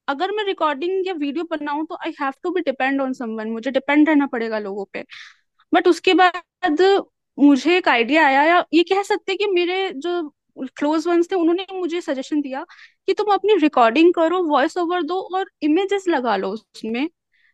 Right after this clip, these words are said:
जैसे कि अगर आप कोई भी टॉपिक पे बोल रहे हो,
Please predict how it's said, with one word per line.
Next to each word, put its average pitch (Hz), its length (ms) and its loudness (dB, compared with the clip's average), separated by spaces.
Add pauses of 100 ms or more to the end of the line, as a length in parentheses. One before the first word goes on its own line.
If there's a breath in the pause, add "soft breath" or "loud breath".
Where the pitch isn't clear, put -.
जैसे 262 400 0
कि 294 320 2
अगर 262 280 0
आप 285 180 2 (1080)
कोई 285 180 4
भी 311 120 2
टॉपिक 294 460 0
पे 320 80 -4
बोल 269 280 0
रहे 247 140 -4
हो, 247 240 -6